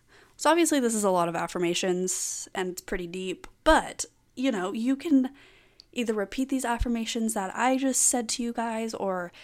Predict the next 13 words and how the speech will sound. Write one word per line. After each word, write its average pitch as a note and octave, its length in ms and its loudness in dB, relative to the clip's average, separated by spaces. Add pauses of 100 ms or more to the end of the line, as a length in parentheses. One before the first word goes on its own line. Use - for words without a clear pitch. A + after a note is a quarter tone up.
(640)
you A3 120 -4
can A3 160 -6
create G3 220 -6
your F3+ 180 -6
own A#3 140 0
affirmations. G#3+ 1160 -4
Um, F#3 340 -4 (840)
you A3 480 -4 (800)
can B3 200 -2
have D#4 200 -2
fun A3+ 160 0
with - 160 -4
it. - 160 -8